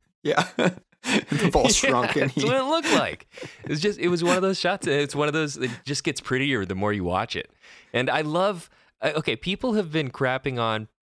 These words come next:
Speaker 2: Plumlee fairly, and I, we're probably gonna talk about this, so I don't wanna get too far out of our scope here.
Speaker 1: Yeah.
Speaker 2: Um,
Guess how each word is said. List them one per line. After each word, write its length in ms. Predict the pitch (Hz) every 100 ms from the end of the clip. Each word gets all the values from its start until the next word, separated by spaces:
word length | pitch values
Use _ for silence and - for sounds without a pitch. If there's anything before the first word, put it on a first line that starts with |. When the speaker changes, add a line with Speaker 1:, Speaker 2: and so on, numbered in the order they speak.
| -
Speaker 2:
Plumlee 580 | 107 92 85 98 143 - _ _
fairly, 640 | - 117 110 95 95 -
and 100 | 110
I, 180 | 107 101
we're 120 | 123
probably 240 | 156 139
gonna 140 | 113 92
talk 220 | 85 82
about 180 | 80 78
this, 140 | 82
so 60 | 101
I 20 |
don't 80 | 101
wanna 120 | 95
get 140 | 87 -
too 140 | 87
far 380 | - 80 76 - _ _ _
out 160 | 85 80
of 80 | 73
our 140 | 73
scope 340 | - 85 78 -
here. 260 | 76 80 - -
Speaker 1:
Yeah. 120 | - 220
Speaker 2:
Um, 460 | 82 78 69 71